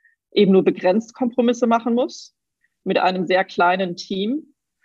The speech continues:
was man sonst eben nicht so oft hat. Aber ich denk mir immer, Politiker zu werden, hat natürlich gewissermaßen seinen Charme, weil man eben Dinge beeinflussen kann, die für sehr, sehr viele Menschen hoffentlich eine Veränderung fürs Gute bedeuten würden.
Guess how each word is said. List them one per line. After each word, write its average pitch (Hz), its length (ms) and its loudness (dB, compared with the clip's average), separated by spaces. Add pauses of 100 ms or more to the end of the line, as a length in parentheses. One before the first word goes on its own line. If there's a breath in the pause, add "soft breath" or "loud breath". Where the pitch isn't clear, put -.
(240)
was 190 300 -2
man 196 120 4
sonst 190 220 2
eben 185 180 2
nicht 196 160 0
so 175 140 4
oft - 260 -4
hat. 180 220 -2 (320)
Aber 190 180 2
ich 202 120 0
denk 202 180 0
mir 208 100 0
immer, 208 240 2
Politiker 220 500 -4
zu 208 200 -6
werden, 208 400 -2
hat 208 120 -4
natürlich 208 440 -6
gewissermaßen 196 720 -2 (100)
seinen 180 340 0
Charme, 208 460 -2
weil 180 140 2
man 185 160 -2
eben 185 440 -8
Dinge 202 200 0
beeinflussen 190 560 -2
kann, 185 260 -4
die 185 160 -8
für 185 160 0
sehr, 190 160 4
sehr 190 140 2
viele 185 220 2
Menschen 196 540 -4 (440 soft breath)
hoffentlich 202 420 2
eine 202 80 2
Veränderung 190 800 0
fürs 196 260 -2
Gute 202 220 -2
bedeuten 220 480 -2
würden. 233 340 0